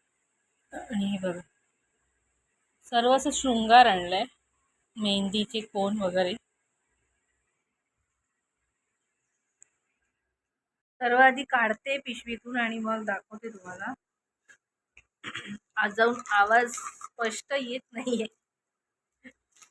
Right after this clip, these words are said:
आणि गोळ्या एवढ्या आहेत ना, पाच दिवस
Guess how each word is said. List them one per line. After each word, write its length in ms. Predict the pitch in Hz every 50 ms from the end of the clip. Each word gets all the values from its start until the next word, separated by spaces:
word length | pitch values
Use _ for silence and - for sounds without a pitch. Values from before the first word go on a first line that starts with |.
| _ -
आणि 100 | 214 220
गोळ्या 400 | 214 214 208 208 214 226 247 254
एवढ्या 240 | 240 214 214 233 247
आहेत 140 | 254 247 247 226
ना, 200 | 220 208 214 226 247 -
पाच 280 | - 214 214 226 226 220
दिवस 500 | 220 233 226 233 240 233 - - -